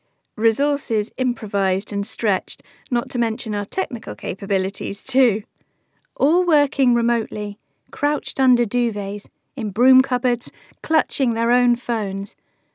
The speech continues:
the cast have individually recorded this play, and the editor has crafted the sound.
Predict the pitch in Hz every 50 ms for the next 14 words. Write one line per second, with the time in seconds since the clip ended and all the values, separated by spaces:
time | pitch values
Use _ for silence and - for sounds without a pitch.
0 | _ - 254 233 - - 320 302 262 214 208 - - 233 214 - - 262 269 285
1 | 294 320 311 294 277 254 - - 214 202 196 196 190 - - - - 262 247 240
2 | 226 202 196 - - 208 202 - - - - 226 214 202 196 196 196 _ _ _
3 | _ _ _ _ _ - 233 233 233 226 254 285 277 262 240 - - 202 196 196
4 | - _ _ - 240 233 - - 233 226 214 208 - - 208 - - 202 - -
5 | 254 240 220 208 202 196 202 -